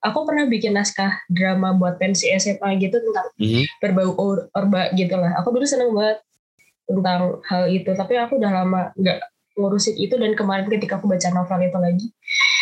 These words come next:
Speaker 1: agak, agak memanggil jiwa-jiwaku zaman S M A yang suka nulis sih. Dan tiba-tiba aku juga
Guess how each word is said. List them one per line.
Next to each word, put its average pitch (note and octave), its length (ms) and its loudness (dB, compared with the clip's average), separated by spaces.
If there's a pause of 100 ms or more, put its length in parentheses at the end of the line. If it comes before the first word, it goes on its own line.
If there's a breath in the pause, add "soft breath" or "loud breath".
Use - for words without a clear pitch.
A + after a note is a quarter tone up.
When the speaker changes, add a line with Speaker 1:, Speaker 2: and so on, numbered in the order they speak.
(360 loud breath)
Speaker 1:
agak, G3+ 560 0
agak G3 320 0
memanggil G#3+ 420 2
jiwa-jiwaku F#3+ 1400 0
zaman F#3 260 2
S F#3+ 220 0
M E3+ 80 -2
A F#3+ 80 2
yang F#3+ 160 2
suka - 240 -4
nulis G#3+ 240 0
sih. F3+ 240 -2 (480 loud breath)
Dan B3 560 0
tiba-tiba C#4+ 240 2
aku E4 160 0
juga C4 100 2